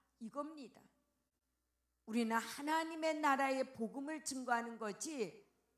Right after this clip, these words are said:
종교적인 어떤 모습 아니면 나의 간증거리를 나타내기 위하여서 우린 예수 믿는 것이 아닙니다.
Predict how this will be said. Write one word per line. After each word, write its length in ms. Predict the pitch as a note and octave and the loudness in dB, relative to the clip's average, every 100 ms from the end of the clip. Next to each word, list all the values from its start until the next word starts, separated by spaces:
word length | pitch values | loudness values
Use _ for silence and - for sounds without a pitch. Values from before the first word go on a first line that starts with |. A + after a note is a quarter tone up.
| _ _ _ _ _ | _ _ _ _ _
종교적인 960 | - B3 C#4 D4 E4+ F4 F4+ D4 F4+ | 2 4 4 6 6 6 6 4 6
어떤 460 | E4+ D4+ - D#4 C#4+ | 8 8 8 6 6
모습 420 | C4 A#3+ - G#3 - - _ _ _ _ _ _ _ | 2 2 0 -4 -6 -18 _ _ _ _ _ _ _
아니면 560 | A#3+ A#3+ D#4 D#4+ D#4 D#4+ - - - | 8 8 8 8 8 6 -4 -16 4
나의 460 | A3+ C#4 D#4+ D#4+ D#4+ | 12 12 12 12 10
간증거리를 1200 | C4 C4+ C#4+ F#4 F4+ F#4 F#4 F4 F4 E4+ - - | 4 4 6 4 4 6 6 6 4 4 2 -4
나타내기 680 | - G#3 - D#4+ E4 B3 D4+ | -8 -6 -2 0 0 0 -2
위하여서 680 | A#3+ G#3+ G#3 G3 G3 C4 C4 C4 - | 0 2 2 0 0 2 2 0 -12
우린 300 | - G#3 A3+ | -8 -6 -6
예수 280 | G3+ G3 - | -6 -6 -8
믿는 320 | B3 A#3 A3+ | -8 -8 -8
것이 300 | A3+ G#3 - | -6 -6 -2
아닙니다. 560 | B3+ F3+ F#3+ G3+ F3+ - | 0 -2 -6 -12 -16 -20